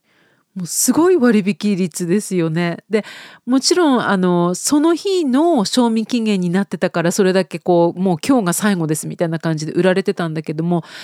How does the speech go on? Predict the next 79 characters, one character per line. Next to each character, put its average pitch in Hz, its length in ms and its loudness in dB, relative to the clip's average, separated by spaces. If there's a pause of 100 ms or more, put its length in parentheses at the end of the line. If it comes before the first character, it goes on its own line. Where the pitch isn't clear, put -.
(160)
で 427 80 2
も 392 100 2
野 185 220 2
菜 427 180 -4 (140)
っ 453 480 -2
て、 160 100 -2 (280)
あ 196 120 0
の、 175 400 0 (220)
傷 415 320 0
ん 440 60 -4
で 403 80 -8
こ 311 200 -2
な 302 140 2
い 233 40 2
う 214 60 0
ち - 160 -4
は 170 80 0
全 247 240 -2
然 320 80 -2
食 208 160 -4
べ 233 140 2
れ 302 100 2
る 302 120 0
じ 196 100 -2
ゃ 170 40 0
な 160 140 0
い 156 60 -4
で 160 100 -4
す - 100 -12
か。 160 140 -2
一 160 180 -4
応 180 80 2
そ 185 140 -2
の 165 100 0
パ 214 180 -4
ッ 233 140 -10
ケ 208 140 4
ー - 20 4
ジ 165 140 -4
に 214 160 0 (280)
賞 190 260 2
味 180 120 2
期 190 140 0
限 165 160 2
書 165 100 -8
か 196 140 2
れ 190 80 0
て 165 120 0
た 151 140 -10
と 151 140 -10
し - 120 -8
て 165 100 -6
も、 240 280 0
ま 233 180 2
だ 247 120 2
全 254 240 0
然 262 200 2
食 240 140 0
べ 262 140 2
れ 294 100 4
る 233 140 2
の 147 140 0
で、 160 340 0 (380)
あ 180 100 -6
の、 160 340 -2
特 226 260 -2
に 160 100 -2
ね、 170 100 -2
ス - 180 2
ー 233 60 0
プ - 100 -16
と 175 120 -2
か 160 100 -2
に 156 100 -2
し - 120 -6
ち 175 100 -4
ゃ 160 80 -2
え 156 40 -2
ば、 160 260 0